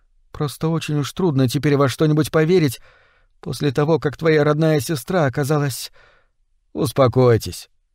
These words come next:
прервал её Сэм. "Сейчас вам нужно немного перекусить и хорошенько отдохнуть. Завтра всё перестанет казаться таким безнадёжным". "Вы правда так думаете, Сэм?" "Да, правда".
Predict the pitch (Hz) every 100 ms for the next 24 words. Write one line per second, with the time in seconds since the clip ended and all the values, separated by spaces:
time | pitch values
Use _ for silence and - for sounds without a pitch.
0 | _ _ - 127 123 131 127 127 120 127
1 | 110 - _ _ _ _ _ - 175 233
2 | 180 160 170 196 165 170 170 175 175 156
3 | 131 160 151 165 127 220 135 135 123 143
4 | 139 151 147 135 143 131 131 107 107 -
5 | - _ _ _ _ 127 214 165 180 156
6 | - 202 143 147 127 180 160 143 - 156
7 | 147 131 151 143 139 139 127 135 131 139
8 | 120 107 98 104 _ _ _ _ _ _
9 | _ _ - 160 - _ _ 160 170 175
10 | 139 123 139 123 131 113 117 117 - 123
11 | 147 139 131 _ _ _ _ _ _ _
12 | 113 135 160 170 139 127 117 101 117